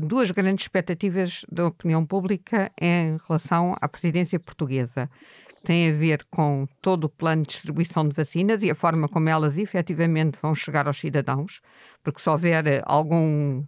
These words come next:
qualquer falha no, na programação da aquisição de vacinas, a presidência portuguesa de alguma forma pode ser beliscada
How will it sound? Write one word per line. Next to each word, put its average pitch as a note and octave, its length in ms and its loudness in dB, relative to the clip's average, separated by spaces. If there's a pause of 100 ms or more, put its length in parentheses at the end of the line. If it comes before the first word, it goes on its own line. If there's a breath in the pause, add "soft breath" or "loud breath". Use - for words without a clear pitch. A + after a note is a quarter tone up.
qualquer D#3+ 380 0
falha D#3+ 600 0 (440 soft breath)
no, D#3+ 1000 4 (160)
na D3+ 300 0
programação E3+ 840 0
da D3+ 100 0
aquisição E3 500 -2
de D#3+ 100 2
vacinas, D#3+ 720 0 (840)
a - 80 0
presidência F3 480 2
portuguesa D#3+ 480 -2
de D3 100 0
alguma D#3+ 300 2
forma D#3 480 0 (420 soft breath)
pode F3 260 0
ser D#3+ 460 4 (380 soft breath)
beliscada F3 760 2